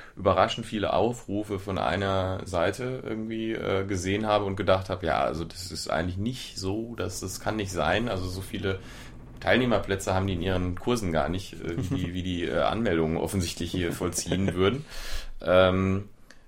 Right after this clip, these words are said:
Speaker 1: gibt's irgendwie n-, eine Möglichkeit, auf Cross-Site-Scripting zu, äh, schauen? Mu-, kann ich in meinen Logfiles irgendwo was
Speaker 2: Natürlich,
Speaker 1: sehen?
Speaker 2: die sind, die sind in deinen Logfiles ja verzeichnet, weil die, die laufen ja über, über normale get-requests ab.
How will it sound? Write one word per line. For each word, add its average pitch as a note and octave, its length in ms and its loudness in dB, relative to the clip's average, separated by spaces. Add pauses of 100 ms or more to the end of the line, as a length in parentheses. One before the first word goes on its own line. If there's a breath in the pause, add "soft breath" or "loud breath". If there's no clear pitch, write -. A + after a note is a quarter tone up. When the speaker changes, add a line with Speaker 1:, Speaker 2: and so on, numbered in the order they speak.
(160)
Speaker 1:
gibt's F#2+ 300 -4
irgendwie G#2+ 380 2
n-, G2+ 420 0 (160)
eine F#2 100 0
Möglichkeit, G2 800 0
auf - 220 -2
Cross-Site-Scripting F#2+ 880 -4
zu, F2+ 520 -4 (220)
äh, - 40 -4
schauen? A2 480 0
Mu-, G2 120 -2
kann G2+ 180 -4
ich G2 80 -4
in E2+ 100 -6
meinen F2 180 0
Logfiles G2+ 520 -2
irgendwo F#2+ 640 -2
was F#2 80 2
Speaker 2:
Natürlich, A#2 260 4
Speaker 1:
sehen? A2+ 60 -2
Speaker 2:
die A2 60 -2
sind, A2 280 -2
die A2+ 60 -4
sind A#2+ 220 0
in A2+ 100 0
deinen G#2+ 180 2
Logfiles A2 400 2
ja G#2+ 80 0
verzeichnet, G#2 540 0
weil F#2+ 220 2
die, G2+ 420 -2
die G#2 100 0
laufen G2+ 320 4
ja G#2 220 0
über, G#2 580 2
über G2+ 640 -2
normale G2+ 520 2
get-requests G#2 920 -4
ab. A2+ 260 -8